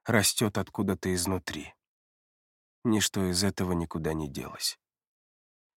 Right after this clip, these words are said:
Доктор уже отвернулся и что-то говорит медсестре. Та уходит, а потом возвращается с подносом,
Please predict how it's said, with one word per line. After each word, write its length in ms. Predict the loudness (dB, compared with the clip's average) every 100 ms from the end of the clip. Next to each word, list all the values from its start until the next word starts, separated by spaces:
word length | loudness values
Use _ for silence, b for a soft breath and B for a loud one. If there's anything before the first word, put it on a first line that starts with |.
| _ -2
Доктор 460 | 2 2 2 4
уже 220 | 4 6 4
отвернулся 600 | 6 4 6 4 4 2
и 40 |
что-то 300 | 2 0 0
говорит 400 | 2 4 2 2
медсестре. 720 | 0 0 0 0 -2 -8 -10 -16 _ _ _ _ _ _ _ _ _
Та 160 | 0 2
уходит, 540 | 2 2 2 2 2
а 40 | 0
потом 300 | 0 2 2
возвращается 640 | 2 2 2 2 2 2
с 80 | 0
подносом, 680 | 0 2 4 4 2 -2